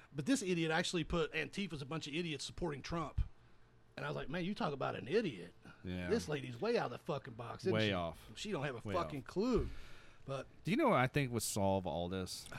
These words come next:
Speaker 1: <sighs> What's that?
Speaker 2: So if you remember, like, in the sixties and seventies, you had the flower child.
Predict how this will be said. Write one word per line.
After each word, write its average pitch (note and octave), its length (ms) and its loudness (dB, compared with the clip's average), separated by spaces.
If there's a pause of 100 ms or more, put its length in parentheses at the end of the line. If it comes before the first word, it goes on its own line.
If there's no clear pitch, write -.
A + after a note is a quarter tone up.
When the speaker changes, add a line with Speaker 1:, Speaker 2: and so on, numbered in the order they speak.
Speaker 1:
<sighs> - 200 -12
What's C#3+ 200 -8
that? A2+ 100 -14 (220)
Speaker 2:
So - 80 -2
if D#3 80 2
you C4+ 80 4
remember, D3 340 8
like, G#2 240 2
in G#2 80 2
the F#2 60 -2
sixties - 480 0
and F#2 100 -2
seventies, F#2+ 560 0
you G2 80 -2
had F2+ 200 -2
the E2+ 40 -6
flower F2+ 380 -2
child. F2 560 -2